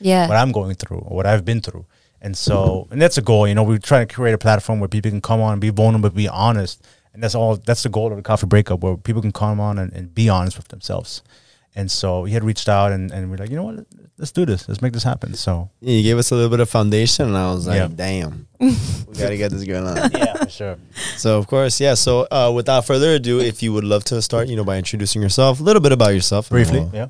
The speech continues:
Speaker 3: Yeah.
Speaker 1: Okay. My name is Stevie, and, um, I am a single mom. My son is three and a half, and I'm obsessed with him. And I am also a business owner. I own a company called The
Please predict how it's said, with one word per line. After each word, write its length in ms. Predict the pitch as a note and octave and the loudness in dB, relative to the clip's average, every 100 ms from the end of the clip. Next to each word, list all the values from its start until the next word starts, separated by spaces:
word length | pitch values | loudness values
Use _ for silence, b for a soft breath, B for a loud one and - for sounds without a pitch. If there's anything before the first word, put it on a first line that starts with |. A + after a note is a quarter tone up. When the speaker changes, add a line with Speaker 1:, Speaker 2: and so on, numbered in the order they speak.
| - | -12
Speaker 3:
Yeah. 120 | - - - - | -14 -14 -14 -6
Speaker 1:
Okay. 300 | D4 D#4+ E4+ B B B | -2 -2 -2 B B B
My 160 | G3+ F#3+ | 0 2
name 280 | F#3+ G3 F#3 | 4 4 4
is 200 | F3+ F3+ | 2 0
Stevie, 720 | - - F3+ F3+ G3+ C#4 E4 _ b b _ | -4 -4 -4 -2 -4 -6 -8 _ b b _
and, 360 | F#3+ F#3 F3+ F3+ | 0 2 4 4
um, 400 | F3+ E3+ E3+ E3+ - | 4 4 2 0 -4
I 180 | D#3+ | -6
am 440 | E3 E3 E3 E3 F#3 - | -4 -2 -2 -4 -6 -6
a 100 | E3 | -6
single 360 | - E3 E3+ | -4 -4 0
mom. 380 | E3 D#3+ D#3+ E3+ | 0 0 0 2
My 120 | F3 | 2
son 240 | E3 E3+ E3 | 2 2 0
is 120 | E3 | 0
three 300 | - E3 E3 | -2 0 2
and 80 | F3+ | 2
a 60 | |
half, 560 | G3+ F3 E3 A3 - - - | 0 -2 0 -2 -4 -14 -6
and 180 | F3 E3+ | 0 2
I'm 140 | E3+ | 2
obsessed 640 | E3+ F3+ - - E3 D3 - | 0 0 -2 0 -2 -2 -4
with 160 | D#3+ | -6
him. 420 | D#3+ D#3 E3+ A#3 C4 B B B B | -6 -4 -2 -2 -4 B B B B
And 420 | F#3 F3+ F3+ F3 - | 2 4 4 2 0
I 580 | E3 D#3 D#3 D#3 D#3 D#3 - | -2 -2 0 0 0 -2 -4
am 180 | D#3+ E3 | -4 -2
also 580 | D#3+ D#3+ D#3+ - F3+ E3+ - | -2 -2 0 0 0 0 0
a 240 | E3 D#3+ D#3 | 0 0 -2
business 380 | - E3+ F3+ E3+ - | -2 0 0 0 0
owner. 300 | D#3 D#3 D#3+ | 0 2 0
I 160 | D#3+ D#3 | -2 -2
own 160 | D3+ D#3 | -2 -2
a 60 | |
company 400 | D#3+ E3 D#3+ D#3+ | -2 -4 -2 -4
called 240 | D#3 D#3 | -2 -4
The 80 | D3+ | -4